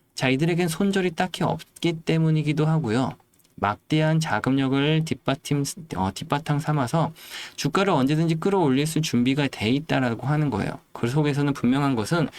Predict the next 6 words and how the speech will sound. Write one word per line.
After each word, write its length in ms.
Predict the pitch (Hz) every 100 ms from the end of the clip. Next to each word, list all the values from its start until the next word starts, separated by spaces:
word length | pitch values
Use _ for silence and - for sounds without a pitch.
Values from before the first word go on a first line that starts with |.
| - - -
이 120 | 151
셀트리온이라고, 1200 | 160 202 202 202 190 180 175 170 165 160 156 147
셀트리온이라고 920 | - 180 190 190 175 170 160 147 139
하는 240 | 147 151 147
기업 320 | - 139 135
자체가 560 | 113 - 123 123 143